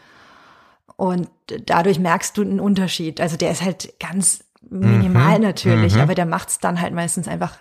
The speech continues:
Speaker 1: äh, gibt dem Ganzen mehr
Speaker 2: Okay.
Speaker 1: Spannung.
Speaker 2: Das ist ja interessant. Mhm. Aber das lernt man auf der Schauspielschule
Speaker 1: Ja.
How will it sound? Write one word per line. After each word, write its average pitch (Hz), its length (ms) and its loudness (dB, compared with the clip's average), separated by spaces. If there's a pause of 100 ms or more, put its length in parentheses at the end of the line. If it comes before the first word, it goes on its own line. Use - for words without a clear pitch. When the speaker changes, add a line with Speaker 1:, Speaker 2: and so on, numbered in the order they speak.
Speaker 1:
äh, 175 120 -12
gibt 196 280 -6
dem 190 120 0
Ganzen 175 260 -2
mehr 175 80 2
Speaker 2:
Okay. 202 80 4
Speaker 1:
Spannung. 160 360 -4 (1500)
Speaker 2:
Das 107 140 0
ist 123 160 -2
ja - 80 -8
interessant. - 500 -12 (120)
Mhm. 101 360 -2 (760)
Aber 104 160 0
das 113 200 0
lernt 120 180 4
man 127 80 6
auf - 80 2
der - 80 2
Schauspielschule 78 640 -4
Speaker 1:
Ja. 175 220 -2